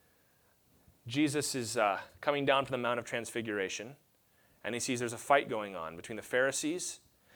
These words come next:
and the disciples. <laughs> Not, nothing strange there, but he shows up and he finds out why. Because somebody had brought his demon-possessed son to the disciples, asking them to heal him. This is something Jesus had already given the disciples the authority to do, and they had done many times.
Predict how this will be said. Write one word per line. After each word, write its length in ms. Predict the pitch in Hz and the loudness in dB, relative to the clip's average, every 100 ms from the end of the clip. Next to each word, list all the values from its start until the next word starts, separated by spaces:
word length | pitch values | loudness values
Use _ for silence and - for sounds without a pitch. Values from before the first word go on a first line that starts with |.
| - - | -20 -10
and 120 | 110 | -6
the 40 | 110 | -4
disciples. 760 | 113 135 139 98 90 - - | 2 6 6 2 -4 -4 -6
<laughs> 60 | - _ _ _ _ - _ | -8 _ _ _ _ -20 _
Not, 220 | 117 101 - | -6 -6 -6
nothing 280 | 107 - 98 | -12 -12 -10
strange 360 | - 104 98 95 | -6 -6 -4 -2
there, 320 | 110 117 - | 0 0 0
but 80 | 117 | 0
he 80 | 120 | 4
shows 280 | 175 156 | 6 10
up 120 | 156 151 | 8 8
and 60 | |
he 60 | 139 | 2
finds 300 | 165 147 135 | 4 4 6
out 220 | 127 120 | 6 8
why. 320 | 160 156 85 - - - | 8 8 6 -2 -16 -8
Because 240 | 131 156 - | 4 6 8
somebody 300 | 208 220 202 | 6 6 8
had 180 | 175 | 6
brought 260 | 135 175 196 | 10 12 12
his 140 | 151 | 6
demon-possessed 760 | 117 151 196 202 180 165 165 - | 0 2 2 2 2 4 4 2
son 400 | - 170 147 123 | 0 2 2 0
to 180 | 120 214 | 0 2
the 100 | 247 | 2
disciples, 640 | 240 - 220 220 143 139 - - - | 2 8 8 8 2 0 -4 -18 4
asking 380 | 151 208 - 214 | 8 8 6 2
them 140 | 208 | 4
to 80 | 208 | 2
heal 320 | - 254 247 | 2 8 8
him. 260 | 175 101 78 - - - | 8 -2 -4 -18 -8 8
This 200 | 185 233 | 8 10
is 120 | 220 | 8
something 280 | 233 226 202 | 8 8 6
Jesus 380 | 160 208 202 185 | 4 4 2 6
had 100 | 180 | 12
already 300 | 185 214 220 | 12 12 10
given 320 | 175 226 233 | 8 8 6
the 80 | 202 | 0
disciples 480 | 175 196 190 175 | 4 4 6 2
the 80 | 151 | 4
authority 460 | 156 - 196 190 175 | 2 4 4 4 2
to 120 | 156 | 0
do, 300 | 147 226 220 | 0 4 4
and 160 | 165 170 | 4 6
they 80 | |
had 140 | 190 165 | 6 8
done 200 | 196 196 | 6 6
many 220 | 202 208 | 2 0
times. 460 | 202 214 202 120 | 2 2 2 0